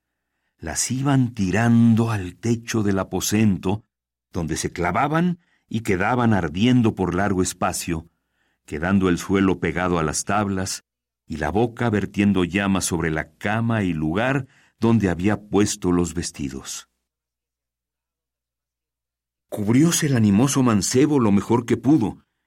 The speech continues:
y dejando un pequeño resquicio a los ojos para que le avisasen si le convenía guardarse del comenzado incendio, vio en un instante las llamas muertas y que en una mesa,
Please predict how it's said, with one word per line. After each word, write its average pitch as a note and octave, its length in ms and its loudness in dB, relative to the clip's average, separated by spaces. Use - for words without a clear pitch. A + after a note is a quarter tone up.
y F#2 120 -8
dejando C3+ 500 0
un C#3+ 140 2
pequeño B2 460 2
resquicio G#2 640 0
a F#2 40 0
los F2 260 0
ojos G#2+ 480 -2
para D#2+ 200 -4
que F2 120 -2
le D#2+ 100 0
avisasen F#2+ 560 -2
si G2+ 140 -4
le D#2+ 120 -4
convenía D#2+ 480 -2
guardarse F2+ 640 -2
del E2 180 -2
comenzado E2+ 720 -2
incendio, F3 640 0
vio C3 260 4
en C3 80 6
un C3+ 140 4
instante A#2+ 580 2
las G2 200 0
llamas G2 320 0
muertas F2+ 640 -2
y D#2+ 100 -10
que D2 140 -6
en D2+ 100 -4
una G#2+ 180 2
mesa, F#2+ 440 0